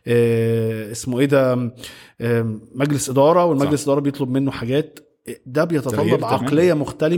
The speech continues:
Speaker 2: طبعًا.
Speaker 1: وتغيير في الشغل تمامًا.
Speaker 2: طبعًا.
Speaker 1: آه، كتير ما بيبقاش فاهمها في المرحله الاولانيه،
Speaker 2: طبعًا.
Speaker 1: عشان كده اغلب الوقت تلاقي ال-،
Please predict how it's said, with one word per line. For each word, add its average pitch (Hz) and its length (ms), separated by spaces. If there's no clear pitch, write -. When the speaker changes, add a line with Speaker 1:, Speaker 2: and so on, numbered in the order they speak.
Speaker 2:
طبعًا. - 20
Speaker 1:
وتغيير 139 380
في 139 160
الشغل 135 380
تمامًا. 135 240
Speaker 2:
طبعًا. 127 200
Speaker 1:
آه، 123 140
كتير 180 360
ما 160 100
بيبقاش 139 280
فاهمها 147 240
في - 80
المرحله 123 280
الاولانيه، 120 440
Speaker 2:
طبعًا. 113 220
Speaker 1:
عشان 127 220
كده 160 240
اغلب 165 240
الوقت 156 280
تلاقي 151 300
ال-، 131 100